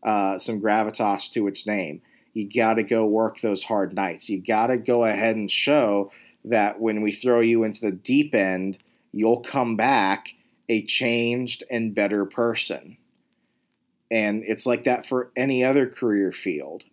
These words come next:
Um, we can all think of maybe a course or a school or an event or a competition or something where if you want to achieve big things, you cannot go around it.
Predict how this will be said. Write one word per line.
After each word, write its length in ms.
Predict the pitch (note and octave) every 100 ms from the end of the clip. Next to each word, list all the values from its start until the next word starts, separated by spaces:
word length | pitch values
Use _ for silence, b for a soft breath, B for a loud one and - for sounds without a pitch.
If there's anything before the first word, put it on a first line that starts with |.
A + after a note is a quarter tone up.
| -
Um, 560 | G2+ F#2+ F#2+ F#2 F#2 -
we 220 | A2 A2+ A#2
can 140 | -
all 220 | G#2+ B2
think 280 | - B2+ A#2
of 240 | A#2+ G#2
maybe 480 | A2 A2 G#2+ G#2+ G#2
a 80 | G#2+
course 640 | - - C#3 B2 F2+ F#2+ -
or 200 | G#2+ G2
a 40 |
school 840 | - - - B2 A2+ G2 F#2 - -
or 140 | G#2+
an 100 | G#2
event 640 | G2 F#2 A2+ A#2+ G2 F2 b b b b b
or 240 | A#2 A2 G#2+
a 60 |
competition 840 | G2+ - A#2 A#2 - B2+ A#2+ A#2 G2+
or 100 | G2+
something 640 | - B2 A#2 G#2+ G2+ G#2+
where 400 | G2+ G2 F#2+ F#2+ b b b
if 260 | B2 A#2 -
you 180 | C3+ D3+
want 480 | C3 C3 E3 F3+ -
to 280 | - C#3+ C3
achieve 680 | - - D#3 C3+ G#2 F#2+
big 300 | B2 C3 -
things, 840 | - E3 E3+ G#2+ F#2+ F#2+ G2 - b b b
you 160 | A2+ A#2
cannot 720 | A2+ - D3 D3+ D3 C#3+ -
go 360 | C#3 C3 B2 B2
around 640 | B2+ A#2 A2+ A2+ A2+ A2+
it. 120 | F2